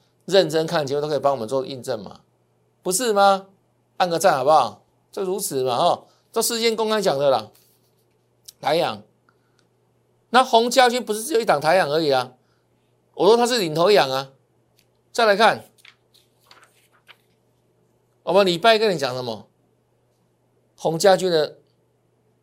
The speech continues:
建汉，你看哦，这趴多久了？那无量对不对？无量，哦，股价都没有动，都没有动，都没有动。哎，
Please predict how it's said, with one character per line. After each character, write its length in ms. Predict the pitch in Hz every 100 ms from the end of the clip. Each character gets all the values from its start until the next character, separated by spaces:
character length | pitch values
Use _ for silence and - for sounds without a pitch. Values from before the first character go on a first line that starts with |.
| _
建 220 | - 185
汉， 280 | 175 160 117 _ _ _ _ _ _ _ _
你 100 | -
看 180 | 151 208
哦， 260 | 185 185 180 _
这 140 | -
趴 200 | 202 196
多 160 | 190 190
久 180 | 156 117
了？ 200 | 101 98 _ _
那 100 | 180
无 200 | - 160
量 200 | 190 180
对 100 | 180
不 100 | 170
对？ 280 | 175 147 - _ _ _ _ _ _
无 200 | - 147
量， 220 | 185 170 135 _ _ _ _ _ _ _ _ _ -
哦， 160 | 143
股 180 | - 131
价 140 | 139
都 80 | 190
没 80 | 180
有 120 | 175
动， 300 | 147 170 135 -
都 80 |
没 100 | 170
有 80 | 170
动， 180 | 135 170
都 100 | 160
没 80 | 160
有 100 | 135
动。 260 | 160 131 - _ _ _ _
哎， 300 | 180 240